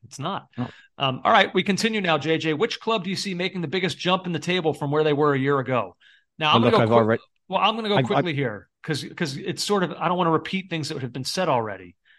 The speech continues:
Speaker 1: Um, but I, I feel like the answer kinda, Chelsea were twelfth last year.
Speaker 2: Yeah, we've already answered this.
Speaker 1: <laughs> Like, are they gonna,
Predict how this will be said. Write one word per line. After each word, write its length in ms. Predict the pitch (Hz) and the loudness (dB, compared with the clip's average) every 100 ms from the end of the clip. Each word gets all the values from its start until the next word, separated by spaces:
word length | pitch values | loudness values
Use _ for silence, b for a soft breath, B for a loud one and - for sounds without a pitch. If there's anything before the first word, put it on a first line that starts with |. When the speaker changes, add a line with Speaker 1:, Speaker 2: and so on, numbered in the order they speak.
| b _ _ _ _ 156 | b _ _ _ _ -8
Speaker 1:
Um, 380 | 123 120 117 - - | -6 -6 -8 -16 -2
but 120 | 180 | 2
I, 260 | 170 - 208 | 2 2 0
I 20 | |
feel 180 | - 214 | 0 0
like 140 | 196 | 0
the 140 | 185 185 | 0 -2
answer 200 | 190 160 | -2 -6
kinda, 360 | - 165 147 - _ _ - | -4 -4 -4 -8 _ _ -4
Chelsea 340 | - 240 - | 2 4 4
were 140 | 269 202 | 2 2
twelfth 420 | - 220 220 - - | 0 0 0 -2 -10
last 340 | 110 131 - | -10 -8 -10
year. 280 | 110 92 - _ - | -10 -12 -20 _ -2
Speaker 2:
Yeah, 160 | 131 | 2
we've 240 | 139 180 185 | 4 4 4
already 380 | 190 190 165 139 | 4 4 2 0
answered 340 | 165 - 98 | -2 -6 -8
this. 360 | 127 - - _ | -8 -10 -16 _
Speaker 1:
<laughs> 100 | - | -4
Like, 160 | 220 - | -2 0
are 120 | 190 | 0
they 140 | 196 | 2
gonna, 260 | 180 202 220 | 2 0 0